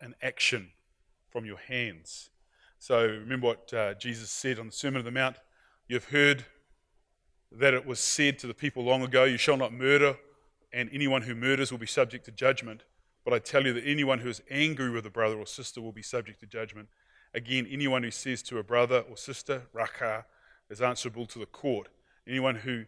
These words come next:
says, 'You fool,' will be in danger of the fire of hell." Here's Jesus saying, um,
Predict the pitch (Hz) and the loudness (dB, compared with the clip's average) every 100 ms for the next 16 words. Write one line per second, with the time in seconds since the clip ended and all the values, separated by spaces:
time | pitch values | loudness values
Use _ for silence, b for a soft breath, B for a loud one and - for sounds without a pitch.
0 | _ _ - - 135 113 110 101 - 143 | _ _ -14 -2 -2 -2 -8 -14 -4 -2
1 | 123 113 113 107 107 113 117 110 98 - | 0 -4 -6 -4 -2 -2 -4 -10 -10 -2
2 | 117 104 - 127 117 90 _ _ _ _ | 0 0 -2 -2 -2 -4 _ _ _ _
3 | _ _ _ 147 139 139 143 113 117 - | _ _ _ 2 2 4 2 0 -8 0
4 | 135 120 117 107 - 117 107 | 2 2 0 -6 -6 -6 -6